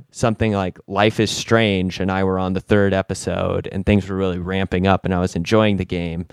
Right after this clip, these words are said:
and it cut, I'd be very upset or frustrated. But I don't know. Unless you're really invested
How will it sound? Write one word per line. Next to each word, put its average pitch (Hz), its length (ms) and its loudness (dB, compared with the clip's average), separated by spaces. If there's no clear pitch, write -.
and 101 140 0
it - 140 -6
cut, 90 440 -2
I'd 101 140 0
be 92 120 2
very 85 320 2
upset - 440 -4
or 95 100 0
frustrated. 64 680 -4
But 101 420 4
I 107 120 0
don't 113 160 6
know. 95 280 2
Unless 123 380 2
you're 143 100 2
really 131 280 2
invested 117 600 0